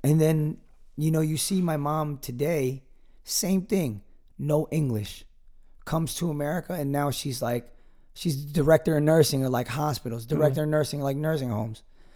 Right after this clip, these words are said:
Speaker 1: And I look at this whole entire situation, and I'm like, "You give me everything in my life, and I live here now in America. I live in a great home in a suburban area. Well, how am I supposed to even compete with this?
Speaker 2: Mm.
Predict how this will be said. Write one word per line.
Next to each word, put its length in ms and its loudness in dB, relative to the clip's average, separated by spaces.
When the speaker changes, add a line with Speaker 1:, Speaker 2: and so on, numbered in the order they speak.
Speaker 1:
And 160 0
I 60 4
look 240 2
at 100 0
this 140 -2
whole 160 -2
entire 260 -2
situation, 540 -4
and 80 0
I'm 100 0
like, 400 0
"You 180 6
give 260 8
me 260 4
everything 420 4
in 40 -2
my 160 2
life, 440 -4
and 100 -2
I 60 2
live 220 4
here 320 0
now 220 0
in 60 0
America. 460 0
I 120 -2
live 200 0
in 80 -2
a 80 -4
great 360 -2
home 220 0
in 60 -4
a 40 -8
suburban 680 0
area. 460 0
Well, 200 -10
how 180 -4
am 100 2
I 100 2
supposed 280 0
to 60 2
even 180 2
compete 340 2
with 120 -6
this? 320 -10
Speaker 2:
Mm. 200 -4